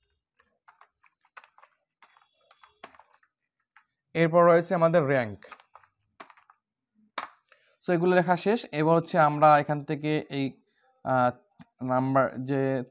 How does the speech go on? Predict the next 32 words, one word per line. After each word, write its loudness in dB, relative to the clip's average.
থ্রি -2
নম্বর 2
রো -2
রয়েছে, -4
আমরা -2
এখানে -8
কার্সর -4
পয়েন্টের -8
মাধ্যমে -6
ক্লিক -10
করব, -8
তাহলে -4
আমাদের -6
এই -8
রোটা -8
সম্পূর্ণ -10
সিলেকশন -10
হয়ে -8
যাবে। -6
Then -6
আমরা -6
এখান -10
থেকে -12
সেন্টার -10
করে -12
দেব। -16
So 0
আমাদের 2
এগুলো -2
সেন্টার -6
হয়ে -4
গেল। -6